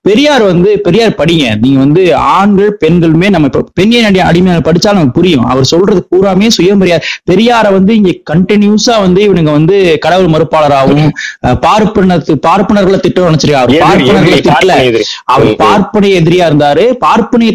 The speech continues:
Speaker 1: திட்டம், அதுவும் பார்ப்பனியத்தை ஒரு குவாலிட்டியா சொன்னாரு. என்ன பொறுத்தவரைக்கும்
Speaker 2: ம், ம்.
Speaker 1: செல்-, பெரியார் வந்து ஒரு, ஒரு, ஒரு மிஸ்டிக் லெவலுக்கான ஒரு பிலாசபர். அந்த ஆள் சொன்னது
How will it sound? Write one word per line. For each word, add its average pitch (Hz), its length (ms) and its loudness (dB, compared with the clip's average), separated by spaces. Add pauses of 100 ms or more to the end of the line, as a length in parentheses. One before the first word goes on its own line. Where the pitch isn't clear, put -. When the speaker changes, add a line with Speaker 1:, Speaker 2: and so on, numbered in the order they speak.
(100)
Speaker 1:
திட்டம், 226 240 -2
அதுவும் 220 400 0
பார்ப்பனியத்தை 247 540 0
ஒரு - 20 -
குவாலிட்டியா 226 340 0 (140)
சொன்னாரு. 139 260 0
என்ன 226 300 2
பொறுத்தவரைக்கும் 240 540 0
Speaker 2:
ம், 220 40 2
ம். - 0 -
Speaker 1:
செல்-, 208 280 0
பெரியார் 240 380 0
வந்து 175 280 0
ஒரு, 190 260 0
ஒரு, 135 460 2
ஒரு 131 200 2
மிஸ்டிக் 180 460 -2
லெவலுக்கான 185 420 0
ஒரு 202 180 0
பிலாசபர். 196 360 0
அந்த 139 240 2
ஆள் 262 100 0
சொன்னது 156 400 0